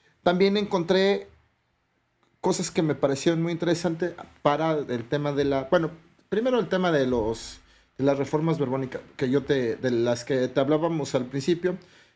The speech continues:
el programa pasado, eh, y de, <laughs> abonaron, o bueno, era, estaban fundamentando nuestra idea, la, la posición de Pepe y la mía, de que somos colonia o no somos colonia, ¿no? Y, bueno, básicamente fueron,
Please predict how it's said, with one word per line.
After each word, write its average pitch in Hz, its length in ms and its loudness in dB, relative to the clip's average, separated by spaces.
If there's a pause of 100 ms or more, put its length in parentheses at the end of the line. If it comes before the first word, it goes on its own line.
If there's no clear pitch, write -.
(260)
el 135 440 0
programa 151 300 -2
pasado, 160 460 -2 (340)
eh, 104 300 -4 (640)
y 190 300 2 (720)
de, 156 320 -2 (240)
<laughs> - 240 -18
abonaron, 147 560 0
o 139 100 0
bueno, 143 280 2
era, 135 120 -4
estaban 165 300 0
fundamentando 139 480 -2
nuestra 131 320 -2
idea, 147 400 2
la, 113 320 0
la 117 220 -2
posición 139 400 -2
de 147 80 2
Pepe 143 280 0
y - 40 0
la 147 100 2
mía, 160 320 -2 (320)
de 123 120 -4
que 120 100 -6
somos 147 240 -2
colonia 135 340 0
o 135 60 0
no 135 100 -4
somos 151 280 -4
colonia, 147 360 -2
¿no? 185 180 -4 (480)
Y, 185 300 2 (300)
bueno, 175 280 0
básicamente 196 840 0 (420)
fueron, 190 560 0